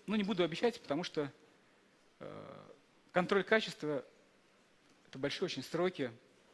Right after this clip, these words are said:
поэтому можем не успеть. Вот, так что да, планируется. Нурмагомедова Айганат. Здравствуйте.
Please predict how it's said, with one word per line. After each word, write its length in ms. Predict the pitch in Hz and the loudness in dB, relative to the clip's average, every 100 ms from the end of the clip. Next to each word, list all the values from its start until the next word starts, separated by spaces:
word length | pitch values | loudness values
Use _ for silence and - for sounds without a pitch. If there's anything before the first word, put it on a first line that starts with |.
| _ _ _ | _ _ _
поэтому 240 | 123 127 147 | -8 -2 -2
можем 180 | 139 | 2
не 60 | 139 | 0
успеть. 320 | 139 113 101 - - - - - _ | 0 -6 -10 -14 -20 -20 -20 -20 _
Вот, 180 | 135 139 | -6 0
так 100 | 202 | 2
что 120 | - 160 | 0 8
да, 260 | 220 247 - - - - _ _ - - _ _ | 8 8 2 -18 -20 -20 _ _ -20 -20 _ _
планируется. 600 | 175 180 135 113 - - - _ - - - - _ _ - - _ _ _ _ _ _ _ _ _ _ _ _ _ - _ | 0 2 2 -2 -10 -16 -18 _ -20 -20 -20 -20 _ _ -20 -20 _ _ _ _ _ _ _ _ _ _ _ _ _ -20 _
Нурмагомедова 960 | 196 254 214 208 196 233 247 196 190 - - - - - - _ _ - | 4 8 8 8 8 8 8 8 8 6 -2 -20 -20 -20 -20 _ _ 0
Айганат. 540 | 196 175 165 117 113 - - - - _ _ - - _ _ _ _ 127 | 4 6 4 2 -4 -12 -20 -20 -20 _ _ -20 -20 _ _ _ _ -2
Здравствуйте. 520 | 147 139 - 175 | 2 2 0 -10